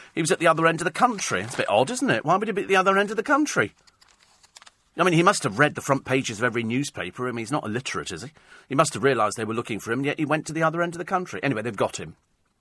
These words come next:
They've got him, and they'll be putting questions to him. I feel very sorry for the, uh, the fan of J L S. I'm assuming there are still a fan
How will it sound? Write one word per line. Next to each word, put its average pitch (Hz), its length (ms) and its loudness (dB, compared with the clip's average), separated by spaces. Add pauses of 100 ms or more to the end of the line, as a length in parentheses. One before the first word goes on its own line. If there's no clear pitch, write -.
(240)
They've - 120 -18
got 76 180 -10
him, 80 80 -12
and 87 80 -10
they'll 87 80 -8
be 87 180 -14 (320)
putting 98 260 -6
questions - 520 -6
to - 180 0
him. 131 120 2
I 160 40 2
feel 208 200 6
very 196 220 4
sorry 151 360 6
for 131 140 0
the, 127 320 6
uh, 127 80 6 (340)
the 127 80 2
fan 151 400 4
of 104 100 0
J 120 260 2
L 117 120 4
S. - 520 0 (380)
I'm 110 120 -6
assuming 123 320 0
there 98 140 -2
are 92 120 0
still 95 420 -4
a 98 120 -4
fan 98 480 -4